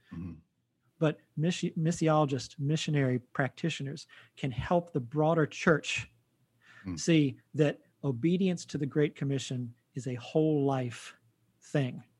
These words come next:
Speaker 1: Mm.
Speaker 2: where in, in whatever setting God has called us to. And so there needs to be faithful obedience to the setting that God has called us to, and then faithful Great Commission obedience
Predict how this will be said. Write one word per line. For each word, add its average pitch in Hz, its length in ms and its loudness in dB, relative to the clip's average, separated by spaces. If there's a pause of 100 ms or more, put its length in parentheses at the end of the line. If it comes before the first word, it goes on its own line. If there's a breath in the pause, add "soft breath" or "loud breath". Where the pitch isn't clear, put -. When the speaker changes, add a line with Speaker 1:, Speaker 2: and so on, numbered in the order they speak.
(140)
Speaker 1:
Mm. 98 200 -6 (380)
Speaker 2:
where 151 280 0
in, 165 220 2
in 170 180 2
whatever 170 320 2
setting 156 500 0 (360 soft breath)
God 147 220 4
has 131 280 0
called 185 300 0
us 123 140 -4
to. 135 300 -4 (120)
And 147 100 -2
so 151 220 4 (280 loud breath)
there 151 100 0
needs 160 240 0
to 151 60 -8
be 135 100 0
faithful 175 560 0
obedience 156 520 2
to - 120 -4
the 127 80 -4
setting 160 320 2
that 170 100 -2
God 170 160 0
has 160 120 0
called 160 240 2
us 151 100 -2
to, 156 200 0 (320 loud breath)
and 156 160 4
then 143 180 4 (220 soft breath)
faithful 165 600 2
Great 160 240 4
Commission 156 560 4
obedience 135 560 2